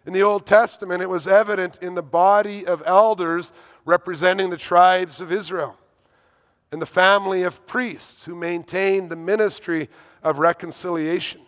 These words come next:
In the New Testament, we see that Jesus appointed twelve disciples, many of whom,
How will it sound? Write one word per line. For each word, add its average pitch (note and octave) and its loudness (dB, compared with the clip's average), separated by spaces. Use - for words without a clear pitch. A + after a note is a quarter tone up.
In E3+ -14
the F3+ -2
New A#3 0
Testament, F#3+ 0
we F#3 -4
see G3+ -6
that E3+ -8
Jesus F3+ -4
appointed G3 0
twelve G#3+ 2
disciples, G#3+ 0
many F#3+ -2
of E3+ -4
whom, F3 -14